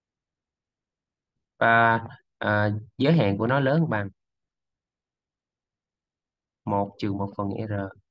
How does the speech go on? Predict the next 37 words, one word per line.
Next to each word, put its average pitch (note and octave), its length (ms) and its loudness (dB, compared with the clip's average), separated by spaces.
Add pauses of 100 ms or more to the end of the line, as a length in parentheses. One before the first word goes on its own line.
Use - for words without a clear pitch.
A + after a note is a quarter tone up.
(360)
Như B2+ 100 -4
vậy, A#2+ 320 0 (220)
nhớ C3 140 0
rằng B2+ 220 2
lúc C3 120 -6
này B2 140 -4
con A#2+ 120 -2
này A#2 100 -4
là A2 140 -4
dương B2 300 -4
nè. A#2 80 -6 (2000)
Thì A#2+ 100 -2
lúc A#2+ 180 -4
đó C#3 260 0
cái E3+ 100 0
giới E3 200 2
hạn G#2+ 200 -6
của A#2 80 -8
giải A2+ 340 -6
từ A#2 120 -4
đây, A#2+ 280 -2 (1400)
giới D3+ 180 -2
hạn G#2+ 160 -4
của C3 80 -6
giải A2+ 280 -6 (340)
chỉ A#2 80 -8
có C#3 80 -4
thể C#3 140 0
bằng A#2+ 180 -4
không C3 300 -2
hoặc G#2+ 120 -10
là G#2+ 80 -4
bằng G#2+ 140 -4
con A2+ 100 -6
số C#3 140 -8
này A2+ 220 -6
ha. C3 140 -6